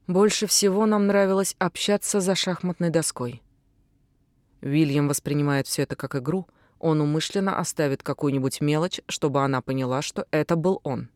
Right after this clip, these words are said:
«Проверьте ещё раз сумочку». «Это уже чересчур притянуто», покачал головой Мазур. Колхун порылась на дне сумочки.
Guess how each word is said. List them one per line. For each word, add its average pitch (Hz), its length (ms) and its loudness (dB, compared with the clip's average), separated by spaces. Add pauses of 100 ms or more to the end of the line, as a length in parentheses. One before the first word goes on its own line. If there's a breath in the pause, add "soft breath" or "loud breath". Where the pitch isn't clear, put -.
(320)
«Проверьте 180 540 0
ещё 151 260 -2
раз 147 160 -4
сумочку». 135 580 -6 (880)
«Это 151 320 0
уже 208 240 4
чересчур 196 680 0
притянуто», 147 840 0
покачал 143 520 0
головой 143 320 2
Мазур. 135 380 -4 (880)
Колхун 190 540 2
порылась 185 600 2
на 180 120 0
дне 165 180 0
сумочки. 135 640 -4